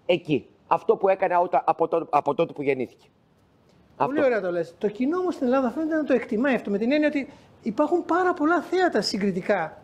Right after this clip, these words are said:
Speaker 2: με το μέγεθος της χώρας. Ή κάνω λάθος;
Speaker 1: Υπάρχουν πάρα πολλά θέατρα, όχι επειδή έχει μεγαλώσει το κοινό.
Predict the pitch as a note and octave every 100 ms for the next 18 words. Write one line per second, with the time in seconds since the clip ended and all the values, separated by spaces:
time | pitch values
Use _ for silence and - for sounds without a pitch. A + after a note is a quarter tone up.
0 | - A3 G#3+ G3+ G3 F3 D#3 - G#3+ G3+
1 | - D4 A3+ F3 - - - - G#2+ G2
2 | G2+ G#2+ F#2+ F#2+ F#2 A2+ D3+ - B2 -
3 | A#2 C3+ C3+ C3 G#2+ A2 G#2 G2 F#2+ F#2
4 | F2+ - E2 E2 D#2+ F2